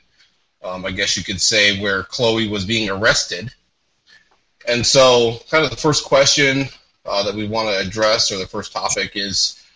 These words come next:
how does Chloe get to where she is in that clip, um, to where we see her in L A D? And so, or at least what we can tell from the, um, preview so far. So, Jack, why don't you go ahead and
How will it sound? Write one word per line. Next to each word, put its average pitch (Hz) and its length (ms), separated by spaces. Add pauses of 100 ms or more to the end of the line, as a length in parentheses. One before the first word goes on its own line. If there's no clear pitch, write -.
(120)
how 120 140
does 123 160
Chloe 127 380
get 117 260
to 113 80
where 110 220
she 113 240
is 113 280
in 107 140
that 92 240
clip, 139 460 (640)
um, 101 400
to - 160
where 117 580 (240)
we 107 160
see 156 320
her 113 240
in 98 160
L 107 240
A 98 140
D? 92 420 (160)
And 95 180
so, 98 220
or 95 60
at 98 80
least 104 240
what 110 120
we 98 100
can 92 120
tell 101 240
from 95 300
the, 92 280 (280)
um, - 760 (160)
preview 92 400
so 92 240
far. 87 480
So, 90 440 (140)
Jack, 104 260
why 104 60
don't 98 120
you - 60
go 101 60
ahead 92 100
and 87 100